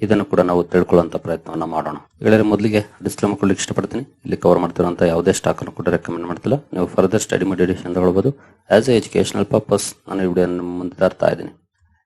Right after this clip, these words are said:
ಗೆಳೆಯರಿ, ನಿನ್ನೆ ಅಮೆರಿಕನ್ ಮಾರ್ಕೆಟ್ನ ಪರ್ಫಾರ್ಮೆನ್ಸ್ ಅನ್ನು ನೋಡಿದರೆ ಡೌ ಜೋನ್ಸ್ ಅಲ್ಲಿ ನೋಡ್ಬೋದು ಆರ್ನೂರ ತೊಂಬತ್ತೊಂಬತ್ತು ಪಾಯಿಂಟ್ಸ್ ಅಥವಾ ಒನ್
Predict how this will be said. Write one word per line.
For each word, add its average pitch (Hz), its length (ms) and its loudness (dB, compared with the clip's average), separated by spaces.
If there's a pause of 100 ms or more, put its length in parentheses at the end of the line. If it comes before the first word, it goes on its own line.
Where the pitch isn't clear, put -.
ಗೆಳೆಯರಿ, 120 320 4
ನಿನ್ನೆ 117 200 2
ಅಮೆರಿಕನ್ 113 500 0
ಮಾರ್ಕೆಟ್ನ 110 360 -2
ಪರ್ಫಾರ್ಮೆನ್ಸ್ 101 540 0
ಅನ್ನು 95 140 -4
ನೋಡಿದರೆ 104 520 -2 (120)
ಡೌ 107 120 8
ಜೋನ್ಸ್ 104 220 2
ಅಲ್ಲಿ 98 140 -2
ನೋಡ್ಬೋದು 98 400 0
ಆರ್ನೂರ 95 340 0
ತೊಂಬತ್ತೊಂಬತ್ತು 92 600 -2
ಪಾಯಿಂಟ್ಸ್ 90 340 -8
ಅಥವಾ 92 180 0
ಒನ್ 92 280 0